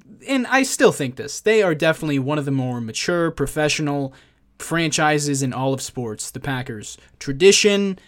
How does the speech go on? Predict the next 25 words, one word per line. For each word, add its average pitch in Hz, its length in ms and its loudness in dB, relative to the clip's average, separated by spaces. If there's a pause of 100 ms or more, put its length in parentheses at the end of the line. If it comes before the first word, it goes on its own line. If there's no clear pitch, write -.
(160)
there's 127 420 -8
no 120 240 -8
owner, 220 560 2
such - 400 -4
a 135 60 -2
unique 131 440 -4
history. 185 680 0 (580)
They're, 175 380 2
they 190 260 2
are 190 160 4
one 165 200 0
of 156 120 -2
those 143 260 4
top-tier 143 460 -2
franchises, 123 640 -6
no 117 160 -6
doubt. 113 480 -8 (340)
But 175 300 6
in 170 160 -2
terms 196 400 0
of 151 320 2
the 123 340 -4
year-over-year 139 1200 0
constant 139 640 -4
success, - 720 -4